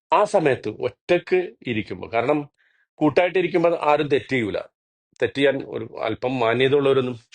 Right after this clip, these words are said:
മുതിരൂല. പക്ഷെ ഒറ്റയ്ക്കിരിക്കുമ്പോ അത് ചെയ്യാനുള്ള സൗകര്യങ്ങൾ ഉണ്ടാവുമ്പോ ചെയ്യും. പക്ഷെ അവിടെ വെച്ച്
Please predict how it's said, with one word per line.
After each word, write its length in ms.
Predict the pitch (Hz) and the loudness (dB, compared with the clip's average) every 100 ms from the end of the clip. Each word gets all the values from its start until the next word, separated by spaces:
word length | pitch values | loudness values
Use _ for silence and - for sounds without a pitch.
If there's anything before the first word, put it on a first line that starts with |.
| - | -20
മുതിരൂല. 600 | 110 113 110 120 131 95 - _ _ _ _ _ _ _ _ _ _ _ _ _ _ _ - | -14 -6 -2 2 2 0 -4 _ _ _ _ _ _ _ _ _ _ _ _ _ _ _ -8
പക്ഷെ 320 | 113 - 139 - _ _ _ _ - | -4 -2 -2 -4 _ _ _ _ -12
ഒറ്റയ്ക്കിരിക്കുമ്പോ 760 | - - 147 165 127 139 135 | -4 0 2 2 2 2 2
അത് 100 | 131 | 0
ചെയ്യാനുള്ള 400 | 117 113 113 123 | 0 0 0 0
സൗകര്യങ്ങൾ 580 | - 101 107 113 127 127 | -2 -2 0 0 0 0
ഉണ്ടാവുമ്പോ 520 | 113 107 110 117 - _ _ - | 0 -2 -2 -4 -6 _ _ -4
ചെയ്യും. 300 | 123 101 87 | 0 0 0
പക്ഷെ 200 | 110 123 | 0 2
അവിടെ 280 | 117 151 202 | 4 4 2
വെച്ച് 360 | 170 - 107 | 0 0 -2